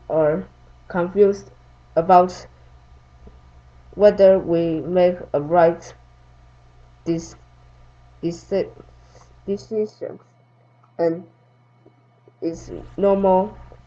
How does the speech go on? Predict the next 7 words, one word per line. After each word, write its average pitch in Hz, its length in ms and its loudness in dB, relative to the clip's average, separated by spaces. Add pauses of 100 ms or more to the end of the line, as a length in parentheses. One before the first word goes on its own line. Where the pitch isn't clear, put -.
(100)
because 185 540 2 (840)
to 170 120 -6
be, 165 260 -4 (680)
to 190 100 -6
me, 180 300 -2 (840)
I 180 300 4 (1000)
personally 185 1000 0